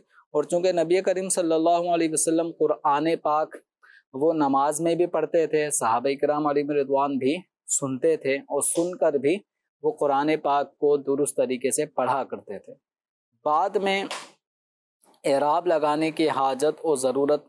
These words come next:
پیش آئی، کیونکہ جب فتوحات اسلامیہ کا سلسلہ بڑھتا چلا گیا اور اہل عجم یعنی غیر اہل عرب وہ بھی مسلمان ہونا شروع ہوئے،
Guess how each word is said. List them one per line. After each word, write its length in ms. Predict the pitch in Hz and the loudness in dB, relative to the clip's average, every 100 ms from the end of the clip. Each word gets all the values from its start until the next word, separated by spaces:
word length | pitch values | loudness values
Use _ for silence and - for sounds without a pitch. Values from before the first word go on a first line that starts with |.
| _ _ | _ _
پیش 280 | 143 196 - | 0 2 2
آئی، 180 | 143 147 | 0 0
کیونکہ 380 | 151 143 151 | -4 -2 0
جب 260 | 139 151 156 156 139 _ _ _ - | 0 2 2 2 -2 _ _ _ -2
فتوحات 560 | 139 160 147 139 143 143 | 0 2 2 2 0 0
اسلامیہ 600 | 156 131 143 135 147 151 | -2 0 0 0 -2 -2
کا 140 | 147 | 0
سلسلہ 360 | 131 143 123 143 | 0 -2 0 0
بڑھتا 380 | 131 127 147 143 | 0 -2 -2 0
چلا 280 | 139 135 | 0 0
گیا 200 | 131 135 160 | 0 0 -2
اور 580 | - - 131 135 135 - - | -6 -4 0 2 0 -2 -2
اہل 240 | 135 151 160 - | 0 2 0 0
عجم 340 | 139 135 165 143 - _ _ _ _ _ | -2 0 -2 -2 -8 _ _ _ _ _
یعنی 420 | 131 127 135 147 135 | -2 0 0 0 2
غیر 260 | 143 151 165 151 | 2 4 4 2
اہل 240 | 143 151 | 2 2
عرب 380 | 156 143 156 151 | 2 4 2 0
وہ 320 | 151 135 156 | 0 2 2
بھی 120 | 165 | 2
مسلمان 560 | 165 143 156 147 147 156 | 2 2 0 2 0 0
ہونا 240 | 156 151 | 0 0
شروع 300 | 147 151 147 | 2 2 2
ہوئے، 260 | 139 139 | 2 2